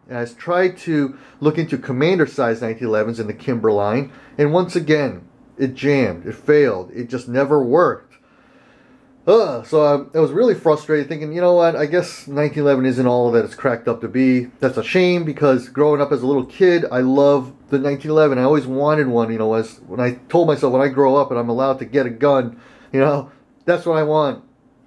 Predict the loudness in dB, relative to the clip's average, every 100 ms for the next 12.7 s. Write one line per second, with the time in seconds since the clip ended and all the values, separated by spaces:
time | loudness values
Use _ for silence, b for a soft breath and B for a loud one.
0 | _ _ _ -6 0 2 2 2 2 0
1 | -2 -10 b b b _ -8 -8 -8 -4
2 | -2 -2 2 2 2 -2 _ _ -18 -6
3 | -4 -2 0 0 0 0 2 4 2 0
4 | -12 -6 0 2 2 2 0 0 2 2
5 | 2 2 2 -2 -8 _ -16 -16 -16 -8
6 | -6 -4 -2 -2 -4 -8 -8 -2 0 2
7 | 0 0 2 0 -2 -6 -6 -4 -2 0
8 | -2 -4 -4 -6 B B B B B B
9 | B B -8 2 2 2 2 0 2 2
10 | 2 0 -4 -4 -2 0 0 0 0 -4
11 | -8 -4 0 0 -2 -4 -8 -2 -2 -2
12 | -4 -2 0 0 0 0 -4